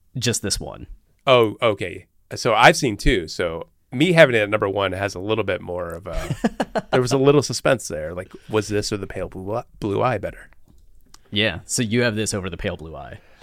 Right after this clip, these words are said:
Speaker 2: Uh, yeah, mostly because that movie sucked.
Speaker 1: I, I'm, like, tw-, thirty minutes into it, and I feel like I would also have Megan over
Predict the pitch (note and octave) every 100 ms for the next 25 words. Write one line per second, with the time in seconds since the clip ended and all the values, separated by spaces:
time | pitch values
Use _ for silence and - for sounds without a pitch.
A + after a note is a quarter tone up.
0 | - B2+ B2+ A#2+ A#2+ A#2+ A#2+ - A2+ A2
1 | G2+ F2+ E2 - E2+ D#2 - - - _
2 | _ - _ _ - - - G#2+ - G#2
3 | A#2 C3+ C3+ - - - _ - - -
4 | - - - - A2 A2+ C#3 C3 C3 C#3+
5 | B2 C3 E3+ E3+ F3+ - B2 G2+ G2 A2+
6 | G#2 F#2+ F#2 E2 F2 F2+ E2+ D#2+ E2 D#2
7 | D#2+ D#2+ - E2 D#2+ D#2+ E2